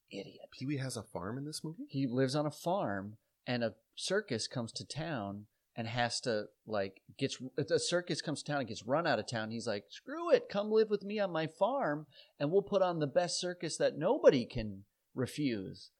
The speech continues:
Speaker 2: Okay.
Speaker 1: So what he's working on on the farm, though, he's like an agricultural scientist, is he's created a solution to make things grow, like, ten times their size. And I'm, I'm gonna be spoilers here.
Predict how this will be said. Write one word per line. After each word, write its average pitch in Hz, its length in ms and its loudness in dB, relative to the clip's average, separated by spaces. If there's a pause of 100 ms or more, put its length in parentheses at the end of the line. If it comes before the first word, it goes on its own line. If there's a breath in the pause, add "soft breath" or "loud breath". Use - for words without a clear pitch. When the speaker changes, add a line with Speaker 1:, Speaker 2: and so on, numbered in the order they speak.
Speaker 2:
Okay. 92 300 -10
Speaker 1:
So 143 180 -2
what 135 200 4
he's 120 180 -2
working 165 320 -2
on 120 120 -2
on 101 140 -6
the 101 60 -6
farm, 190 420 -6
though, 104 160 -2
he's 104 160 -6
like 104 160 -2
an 104 140 -4 (240)
agricultural 113 760 -4
scientist, 139 840 -6 (520)
is 123 180 0
he's 123 180 -2
created 127 320 0
a 101 60 -6
solution 135 600 0
to - 100 -8
make 117 240 -2
things 139 360 -2
grow, 135 400 2
like, 101 260 0
ten 117 320 -6
times 110 360 -4
their 104 140 -2
size. - 680 -8 (1000)
And 117 240 -2
I'm, 123 200 0
I'm 127 120 6
gonna 139 120 4
be 127 100 2
spoilers 120 540 2
here. 98 300 -10